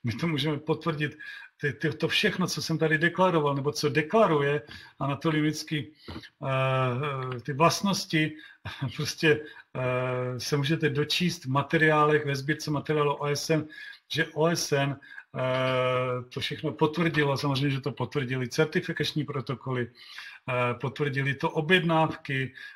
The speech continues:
víte, že, že, eh, v říjnu se budou pos-, podepisovat objednávky za víc než deset miliard dolarů a tak dále, a tak dále. Takže to je ta,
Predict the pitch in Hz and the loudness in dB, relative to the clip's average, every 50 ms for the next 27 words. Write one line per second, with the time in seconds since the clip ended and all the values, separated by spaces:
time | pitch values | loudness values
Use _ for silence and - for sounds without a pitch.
0 | _ _ 107 - 143 131 127 139 135 123 - - _ _ _ _ _ _ 127 110 | _ _ -6 -4 -2 0 2 2 2 0 -2 -8 _ _ _ _ _ _ -6 -4
1 | 104 139 139 127 120 120 117 113 110 107 113 120 120 117 117 113 113 113 113 110 | 0 0 0 2 2 0 0 -2 -6 -8 -8 -8 -8 -6 -4 -4 -4 -4 -6 -6
2 | 110 110 107 113 135 160 165 160 135 - - 147 139 143 135 - 147 - - - | -8 -8 -6 -4 0 0 0 0 0 -2 -4 -4 -4 -4 -4 -4 -6 -6 -6 -8
3 | - - 143 143 139 - 139 - - 151 139 131 131 - - _ _ - - - | -6 -2 -2 -2 -2 -4 -6 -4 -2 0 0 0 -2 -4 -12 _ _ -20 -20 -20
4 | _ - _ 143 135 135 165 151 147 147 147 143 139 - - - 143 131 123 127 | _ -10 _ -8 0 2 2 2 4 2 2 2 2 0 -6 -4 -4 -4 -4 -4
5 | - - - - _ - 131 127 131 135 - - - 139 123 113 110 - 139 - | -10 -18 -20 -20 _ -2 -2 -2 -2 -2 -4 -2 -2 -2 -2 0 2 2 2 2
6 | - 151 139 - 139 127 123 123 120 117 117 117 131 139 143 139 135 131 127 123 | 2 0 0 0 -2 0 0 0 0 0 0 0 2 4 6 6 6 4 2 0
7 | 117 - - _ _ _ _ _ _ _ _ _ _ _ _ _ _ _ _ _ | -2 -4 -12 _ _ _ _ _ _ _ _ _ _ _ _ _ _ _ _ _
8 | _ - - - _ - - - - 107 - 117 104 98 98 95 95 98 95 95 | _ -20 -20 -14 _ -14 -4 -4 -4 -2 -2 -4 -4 -4 -4 -6 -6 -6 -8 -10
9 | - 107 101 95 95 92 98 98 92 - _ - - - - - _ _ 110 107 | -8 -8 -8 -8 -6 -8 -8 -10 -10 -14 _ -20 -20 -20 -20 -20 _ _ -6 -6
10 | 123 120 120 - 147 143 139 - 135 123 - | -6 -4 0 2 2 2 2 0 -2 -2 -2